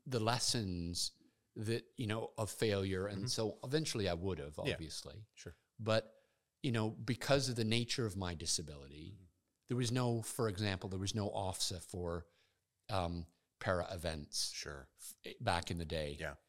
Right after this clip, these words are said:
Speaker 1: And so, um, if you got to ofsa, you got to ofsa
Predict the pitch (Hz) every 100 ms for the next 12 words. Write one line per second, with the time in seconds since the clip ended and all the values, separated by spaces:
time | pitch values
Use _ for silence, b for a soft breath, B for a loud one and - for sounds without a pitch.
0 | _ _ - 107 107 - 117 107 104 -
1 | b b b - 110 101 104 120 - 110
2 | 113 120 - 120 101 101 - 107 98 101
3 | 104 104 - 107 98 92 - 95